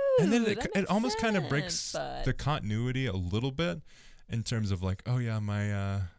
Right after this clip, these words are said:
Speaker 1: my father spoke of you from the Clone Wars. You s-, or you s-,
Speaker 2: Hmm.
Speaker 1: you
Speaker 2: I'd
Speaker 1: served my
Speaker 2: forgotten
Speaker 1: father in
Speaker 2: about
Speaker 1: the
Speaker 2: that.
Speaker 1: Clone
Speaker 2: I was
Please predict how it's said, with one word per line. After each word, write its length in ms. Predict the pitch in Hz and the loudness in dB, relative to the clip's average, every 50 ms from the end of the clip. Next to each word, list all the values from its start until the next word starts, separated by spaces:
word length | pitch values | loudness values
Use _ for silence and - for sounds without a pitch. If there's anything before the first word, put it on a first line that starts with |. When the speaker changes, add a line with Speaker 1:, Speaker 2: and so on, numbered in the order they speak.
| - - - | -20 -12 -6
Speaker 1:
my 160 | 98 104 98 | -2 -2 0
father 380 | - - 120 117 110 113 113 104 | 0 0 -2 0 0 0 0 0
spoke 420 | - - - - 113 107 - - | -2 -4 -4 -2 -2 -2 -2 -4
of 120 | 110 95 | -4 -4
you 320 | 101 101 104 104 104 104 101 | -2 0 0 0 0 0 -2
from 220 | - - - 101 | -4 -6 -8 -6
the 100 | 95 98 | -6 -6
Clone 360 | - - - 107 107 107 104 | -6 -4 -2 -2 -2 0 0
Wars. 440 | 101 101 101 101 101 101 95 - - | 0 0 0 0 0 -2 -2 -4 -4
You 80 | 104 98 | -4 -4
s-, 180 | - - - - | -4 -4 -6 -2
or 140 | 107 107 104 | 0 0 2
you 140 | 101 107 104 | 2 2 0
s-, 280 | 95 - - - - - _ _ _ _ _ - | 0 -2 -6 -10 -14 -16 _ _ _ _ _ -14
Speaker 2:
Hmm. 500 | 214 208 208 196 190 190 185 175 180 190 - - - - - | -12 -10 -10 -10 -10 -10 -10 -10 -12 -14 -16 -18 -20 -12 -8
Speaker 1:
you 40 | - | -4
Speaker 2:
I'd 60 | 101 | 0
Speaker 1:
served 240 | - - 127 127 117 | 2 4 4 4 6
my 140 | 123 117 113 | 4 4 4
Speaker 2:
forgotten 100 | - - | 4 4
Speaker 1:
father 260 | 123 117 110 104 110 110 | 2 2 4 4 4 4
in 40 | 107 | 4
Speaker 2:
about 100 | 104 101 | 2 0
Speaker 1:
the 60 | - | 0
Speaker 2:
that. 60 | - | 0
Speaker 1:
Clone 220 | 117 110 110 110 | 0 2 2 2
Speaker 2:
I 40 | |
was 20 | 107 | 2